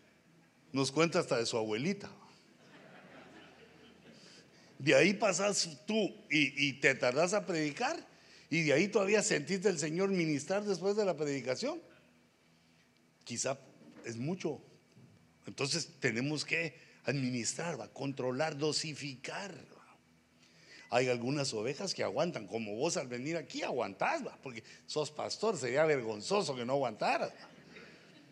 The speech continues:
Pero digamos, las ovejas no. Recordate cómo Jacob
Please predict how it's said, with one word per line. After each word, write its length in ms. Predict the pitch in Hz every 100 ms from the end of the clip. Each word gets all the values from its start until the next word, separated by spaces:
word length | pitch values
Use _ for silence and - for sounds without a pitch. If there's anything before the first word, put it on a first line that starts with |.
| - - - - - -
Pero 200 | 160 135
digamos, 360 | 127 151 175
las 180 | 147 131
ovejas 500 | 123 131 208 226 160
no. 420 | 139 170 285 320 - - - - _ _ _ - - - - - - -
Recordate 600 | 139 107 117 160 165 135
cómo 260 | 160 175
Jacob 580 | 147 135 - 160 185 151